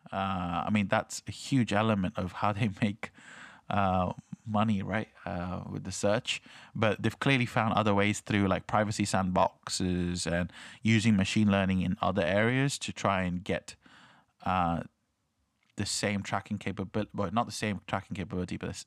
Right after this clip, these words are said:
the same sort of benefit. Uh, but it's just really interesting that, you know, it's something that is really big in Europe, right? Like, uh, 'cause with the new data privacy laws and accepting what cookies you wanna accept, and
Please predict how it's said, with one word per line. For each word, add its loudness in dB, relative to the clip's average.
the -8
same -4
sort -4
of -10
benefit. -4
Uh, 2
but 0
it's -6
just -4
really 2
interesting 0
that, 0
you 2
know, 0
it's -6
something 2
that 2
is -6
really 2
big 2
in -2
Europe, 0
right? -2
Like, -6
uh, -2
'cause -4
with -4
the -4
new -2
data -2
privacy -4
laws -2
and -8
accepting -4
what -4
cookies -12
you -8
wanna -6
accept, -8
and -4